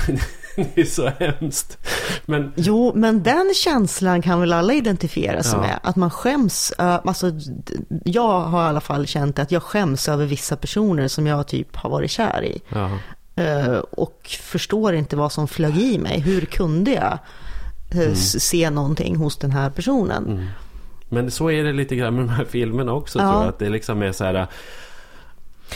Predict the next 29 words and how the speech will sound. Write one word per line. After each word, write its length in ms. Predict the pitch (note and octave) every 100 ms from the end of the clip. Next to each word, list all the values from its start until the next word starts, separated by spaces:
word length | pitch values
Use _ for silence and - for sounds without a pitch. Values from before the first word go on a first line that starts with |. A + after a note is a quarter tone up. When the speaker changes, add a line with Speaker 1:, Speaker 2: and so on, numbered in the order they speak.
| -
Speaker 2:
Ja, 80 | -
Speaker 1:
att 60 | A3+
Speaker 2:
nu 140 | B3+
Speaker 1:
man, 200 | D#3+ D#3+
man 120 | D#3+
kan 200 | D#3 D3+
dras 280 | C#3 D3 C#3
med, 260 | G3+ C#3 G2
och 200 | D#3 B2+
det 80 |
var, 240 | A2 A2+ - - -
och 140 | B2+
jag 100 | A2+
kan 100 | C3+ F3+ F3
Speaker 2:
Mm. 80 |
Speaker 1:
erkänna 400 | E3+ C#3+ - A#2
också 200 | F#2+ -
att 120 | F#2 -
det 100 | G#2+
fanns 460 | - C#3+ D#3+ -
stunder 680 | - - B2+ G2 A2+ F3 -
när 120 | - G2+
jag 120 | F2+
satt 420 | D3 C#3 - -
där 280 | E2+ C2 F2+ - - -
och 280 | - A2 F#2+ - - -
m-, 120 | G#2+ -
musiken 840 | F#2+ A2+ A2+ C3+ C3+ C3+ A#2 F#2+
som 340 | - F#2 F2+